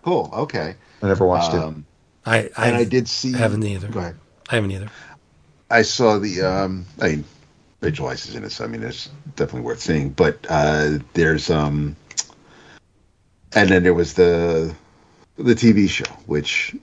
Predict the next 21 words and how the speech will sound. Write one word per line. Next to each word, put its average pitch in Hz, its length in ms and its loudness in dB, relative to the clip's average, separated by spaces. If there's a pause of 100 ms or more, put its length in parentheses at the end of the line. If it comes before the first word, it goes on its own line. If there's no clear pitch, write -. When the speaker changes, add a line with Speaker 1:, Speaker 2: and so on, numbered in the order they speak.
(120)
Speaker 1:
I 85 120 0
felt 80 220 -4
the 76 160 0
actor 76 260 -4
looked - 160 -4
a 190 40 4
lot 185 400 4 (240)
more 160 520 10
like, 127 440 4 (840)
like 123 180 4
the 117 80 -10
character 113 320 2
in 98 80 -2
the 95 40 -4
comic 98 460 -2
than, 78 260 -6
uh, 76 200 -4
than 71 140 -8
Keanu. 87 460 0
But, 73 200 -8 (160)
um, 69 520 -8